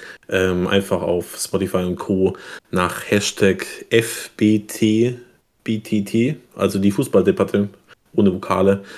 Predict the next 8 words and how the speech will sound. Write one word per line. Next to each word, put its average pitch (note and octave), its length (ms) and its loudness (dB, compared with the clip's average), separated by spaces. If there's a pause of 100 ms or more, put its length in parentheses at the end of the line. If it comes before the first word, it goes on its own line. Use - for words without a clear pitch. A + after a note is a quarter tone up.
(220)
ähm, F#2+ 640 4 (460)
gucken G2+ 480 4 (160)
und F2+ 340 -4
ja. - 100 -10 (440)
Schöne A#2+ 220 4
Grüße G#2+ 300 4
hier G2 140 6
zurück. A#2+ 380 0